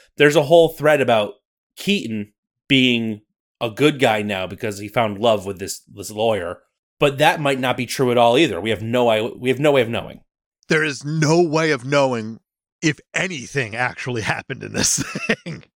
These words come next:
Speaker 1: All we know for sure is that Kevin Spacey sat in a room reading stuff off of a bulletin board and then got picked up by Kobayashi after he left.
Speaker 2: Can you imagine if that's the pitch that they went in with on this thing? Like, Christopher Corey's just like, "Listen,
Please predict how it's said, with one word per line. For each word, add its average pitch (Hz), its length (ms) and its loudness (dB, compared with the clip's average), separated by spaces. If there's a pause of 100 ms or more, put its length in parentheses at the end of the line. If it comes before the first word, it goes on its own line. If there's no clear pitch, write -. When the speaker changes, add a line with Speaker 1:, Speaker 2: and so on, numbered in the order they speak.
Speaker 1:
All 170 180 10
we 208 140 8
know 175 200 4
for 147 120 -6
sure 143 300 -2
is 120 100 -4
that 113 160 -10
Kevin 139 260 -2
Spacey 135 440 -2
sat 135 300 0
in 135 60 -6
a 123 60 0
room 117 340 0
reading 120 240 -2
stuff 120 280 -6
off 123 140 -8
of 104 100 -10
a 101 40 -20
bulletin 123 420 0
board 107 180 -2
and 98 100 -10
then 104 60 -12
got 107 240 -4
picked - 300 -4
up 113 240 -2
by 104 120 -4
Kobayashi 107 840 -4
after 117 260 -10
he 113 100 -8
left. - 440 -10 (420)
Speaker 2:
Can 254 140 -4
you 359 100 2
imagine 202 400 0
if 120 120 -6
that's 123 380 -4
the 131 120 -4
pitch - 320 -6
that 123 100 -4
they 117 100 0
went 110 200 -2
in 110 100 -4
with 127 320 -4 (280)
on 131 100 -2
this 139 160 -2
thing? 135 140 -2
Like, 104 120 -8
Christopher 139 280 -4
Corey's 123 240 0
just 117 100 -10
like, 117 220 -6
"Listen, - 320 -2